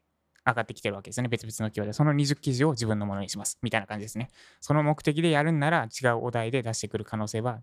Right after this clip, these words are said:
てか違うお題で出さないと意味ないから、違うお題で出します。で、違うお題で出してくるクライアントって、まあ、仮にそんな意図がなかったとしても、ちょっと、なんだろう、微妙な気がします。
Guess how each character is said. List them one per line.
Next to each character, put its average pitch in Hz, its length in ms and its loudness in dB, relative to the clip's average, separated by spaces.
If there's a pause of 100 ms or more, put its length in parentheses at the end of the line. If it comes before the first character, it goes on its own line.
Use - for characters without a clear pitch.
(120)
て 120 100 2
か 107 160 -4
違 131 40 2
う 120 100 6
お 117 80 2
題 120 100 2
で 135 80 2
出 117 120 0
さ 131 100 -2
な 113 80 0
い - 20 -2
と - 80 -6
意 117 40 -2
味 110 80 -2
な 104 60 -2
い 101 40 -6
か 104 100 -4
ら、 110 160 -12 (220)
違 120 60 2
う 110 80 0
お 107 60 -6
題 104 120 -4
で 101 60 -4
出 101 120 -4
し - 100 -4
ま 104 80 -4
す。 - 180 -10 (2750)
で、 147 220 2
違 143 100 -2
う 214 120 4
お 208 140 2
題 208 120 2
で 208 80 2
出 185 120 4
し - 40 -8
て - 80 -8
く - 80 -2
る 104 60 -2
ク - 120 -10
ラ 123 100 4
イ 117 60 0
ア 117 60 -2
ン 113 60 -4
ト 113 100 -4
っ - 20 -6
て、 101 500 -2
ま 139 160 0
あ、 - 80 -8 (120)
仮 196 220 2
に 180 220 0 (260)
そ - 140 4
ん 196 60 6
な 190 80 4
意 190 100 0
図 156 100 2
が 113 80 2
な 147 100 2
か 151 60 0
っ 131 60 -2
た - 80 -18
と 110 100 -4
し - 80 -10
て 123 60 0
も、 104 380 0
ち - 100 2
ょ - 20 6
っ - 60 -14
と、 110 360 -2
な 123 120 -2
ん 110 40 -2
だ 104 80 -6
ろ - 140 -12 (280)
う、 123 40 -8
微 127 100 2
妙 156 160 4
な 147 120 2
気 147 160 0
が 131 100 0
し 131 100 -2
ま 123 80 -2
す。 - 160 -12